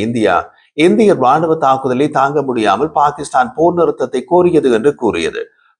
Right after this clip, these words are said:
போர் நிறுத்தத்தில் மூன்றாவது தரப்பு எதுவும் தொடர்பு படவில்லை என்று ட்ரம்பின் சமாதான புறா உரிமை கோரலை இந்தியா நிராகரித்துள்ளது. இந்தியா மீது வரி விதிப்பு அச்சுறுத்தல்கள் ரஷ்யாவுக்கு அழுத்தம் கொடுப்பதற்காகவே என்றால், ரஷ்யாவின் எண்ணெய் இறக்குமதி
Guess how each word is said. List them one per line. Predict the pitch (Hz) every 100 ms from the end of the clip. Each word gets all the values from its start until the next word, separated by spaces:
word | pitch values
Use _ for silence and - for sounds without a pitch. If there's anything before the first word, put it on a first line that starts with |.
| -
போர் | 214 254
நிறுத்தத்தில் | 240 185 175 156 185 151
மூன்றாவது | 156 170 160 143 139 139
தரப்பு | 120 123 131 131
எதுவும் | 131 165 165
தொடர்பு | 143 170 170 139
படவில்லை | 131 143 139 131 98
என்று | - 175 - _ _ -
ட்ரம்பின் | 190 202 208 -
சமாதான | 135 165 185 175 170
புறா | 160 131 -
உரிமை | 127 143 143 135
கோரலை | 117 107 190 - 151
இந்தியா | 185 170 175 151
நிராகரித்துள்ளது. | 120 123 127 131 131 87 65 - _ _ _ -
இந்தியா | 110 127 123 113
மீது | 107 160 131
வரி | 117 135
விதிப்பு | 135 135 117
அச்சுறுத்தல்கள் | 90 - 120 127 110 160 160
ரஷ்யாவுக்கு | 127 - 123 117 113 180 117
அழுத்தம் | 127 160 160 156
கொடுப்பதற்காகவே | 123 120 135 131 127 123 123 117
என்றால், | 104 78 165 220 _ _ 143
ரஷ்யாவின் | 165 - 226 202 180 127
எண்ணெய் | 156 180 131
இறக்குமதி | 147 151 160 143